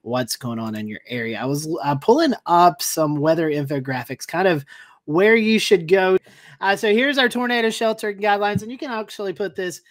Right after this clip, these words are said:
uh, severe weather, uh, sheltering guidelines as well. Your worst options are your mobile homes, vehicles underneath over how-, uh, highway overpasses. Uh, those are places you don't wanna be. So tomorrow's a good day. If you do,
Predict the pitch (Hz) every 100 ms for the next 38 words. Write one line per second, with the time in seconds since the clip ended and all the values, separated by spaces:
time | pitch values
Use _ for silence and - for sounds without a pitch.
0 | _ _ - 165 165 - 156 165 160 156
1 | 151 147 143 143 - 139 135 131 113 160
2 | - 147 143 143 135 135 131 135 135 131
3 | 127 139 135 135 _ _ - 160 185 220
4 | 226 202 202 208 185 175 165 160 170 196
5 | 196 170 175 180 170 143 151 185 190 170
6 | 170 156 - 160 170 170 170 - - 165
7 | 165 143 160 156 156 139 135 165 165 151
8 | 151 160 147 170 160 - 165 - - -
9 | _ 147 151 196 214 214 202 196 175 170
10 | 175 170 165 156 147 143 147 180 175 233
11 | 302 247 196 226 175 185 165 160 190 _
12 | _ _ 185 196 196 226 233